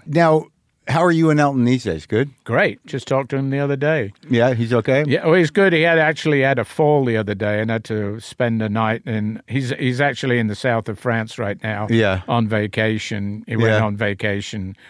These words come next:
Speaker 2: as he does at this time of the year always. But, uh, he's got a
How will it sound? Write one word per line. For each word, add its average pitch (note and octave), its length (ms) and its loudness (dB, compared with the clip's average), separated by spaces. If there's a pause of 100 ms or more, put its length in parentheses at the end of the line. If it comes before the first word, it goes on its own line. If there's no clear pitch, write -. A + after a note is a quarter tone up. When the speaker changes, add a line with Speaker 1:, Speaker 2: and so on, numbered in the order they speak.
Speaker 2:
as B2+ 160 0
he A#2+ 100 0
does A2+ 300 -2
at G#2+ 80 -8
this G#2 220 -10
time G#2 260 -4
of G2 80 -8
the G2 80 -6
year G2 240 -2
always. F#2 540 -6 (440)
But, G#2+ 380 -2
uh, G#2+ 280 0
he's A2 220 0
got A2+ 220 0
a G#2+ 160 -2